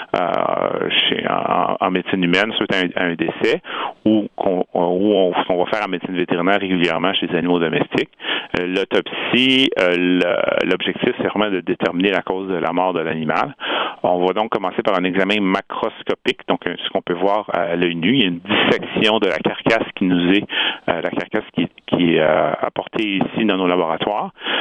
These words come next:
euh, une section complète. Pendant cette dissection-là, on va essayer de, euh, de détecter, euh, différentes, euh, di-, différents, euh, problèmes qui,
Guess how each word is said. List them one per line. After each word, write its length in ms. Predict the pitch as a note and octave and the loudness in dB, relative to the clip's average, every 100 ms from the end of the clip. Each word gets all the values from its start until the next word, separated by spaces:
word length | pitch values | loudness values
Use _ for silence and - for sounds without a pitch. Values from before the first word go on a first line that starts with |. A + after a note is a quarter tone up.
| - - | -4 -2
euh, 160 | F#2 F2 | 0 0
une 180 | F2 F2 - | -2 -2 -2
section 280 | - A2 - | -2 -2 0
complète. 460 | G2+ D#2+ - G#2+ - _ - - - | -2 -2 0 0 -2 _ -8 -8 -4
Pendant 240 | F2+ F#2 A2+ | -2 0 0
cette 140 | - G2 | -2 -2
dissection-là, 680 | - - F#2+ - G#2 F#2+ A#2 | -2 0 0 2 2 4 2
on 100 | G2 | 2
va 160 | F2+ F2 | 0 0
essayer 380 | F#2+ F#2 G#2+ G#2+ | -2 2 2 4
de, 240 | G2+ G#2 - - - - | 2 2 0 -10 -10 -2
euh, 380 | F2 E2 E2 F2 | 0 2 0 0
de 160 | - E2 - | -2 -2 -2
détecter, 680 | G2+ A2 - - A#2+ A#2+ - G2 | 2 0 0 0 2 2 0 0
euh, 100 | F#2 F2+ | -2 -2
différentes, 800 | - - - G2 G#2 G#2 G#2 - | -6 -2 -2 0 2 2 0 -2
euh, 500 | - - F2+ - - - _ - _ _ | -4 -2 -2 0 0 -2 _ -20 _ _
di-, 260 | - - E2 | 0 0 2
différents, 440 | - G#2+ G#2 F#2+ - | 2 2 2 0 0
euh, 300 | F#2+ E2+ E2 - | 0 0 -2 -2
problèmes 400 | - G2+ G#2 A#2 | -2 0 -2 -4
qui, 140 | - | -2